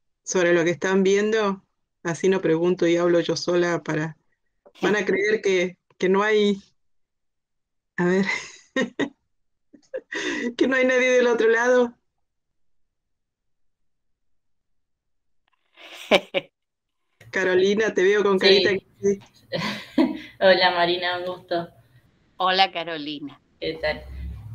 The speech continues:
Speaker 3: No, en realidad sí, es re profundo todo lo que decís y está muy bueno. Eh, y es como que nosotros al ver estas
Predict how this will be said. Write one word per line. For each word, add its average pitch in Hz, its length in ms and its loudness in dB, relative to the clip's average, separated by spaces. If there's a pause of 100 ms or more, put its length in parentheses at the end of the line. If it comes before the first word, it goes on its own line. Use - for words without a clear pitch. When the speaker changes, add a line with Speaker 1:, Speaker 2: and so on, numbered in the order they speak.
(100)
Speaker 3:
No, 226 100 8
en 196 200 6
realidad 208 520 2
sí, 214 140 -4
es 160 420 -8
re 185 160 0
profundo 180 440 -4
todo 170 120 0
lo 175 120 0
que 147 120 -4
decís 170 320 -8
y 170 40 -8
está 156 360 -4
muy 160 300 -6
bueno. 170 480 -4 (360)
Eh, 135 360 -12 (1300)
y 156 120 -10
es 160 80 -10
como 170 260 -6
que 156 100 -6
nosotros 160 540 -4
al 139 220 -6
ver 147 180 -4
estas - 500 -10